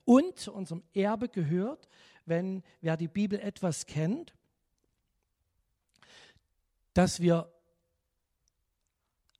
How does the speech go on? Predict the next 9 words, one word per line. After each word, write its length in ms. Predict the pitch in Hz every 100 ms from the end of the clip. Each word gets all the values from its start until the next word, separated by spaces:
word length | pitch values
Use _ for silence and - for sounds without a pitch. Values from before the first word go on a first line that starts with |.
| _ _ _ _ _ _ _ _ _ _ _ _ _ _ _
die 140 | 165 - _
Auswirkungen 840 | 226 320 - 214 185 156 151 143
des 240 | 135 -
Reiches 440 | 156 165 180 180 -
Gottes 500 | 185 143 127 - -
in 180 | 147 143
unserem 440 | 170 170 180 170
Leben 540 | 151 147 131 120 113 123 _ _ _ _ _ _ _ -
merken, 680 | 139 160 180 196 220 226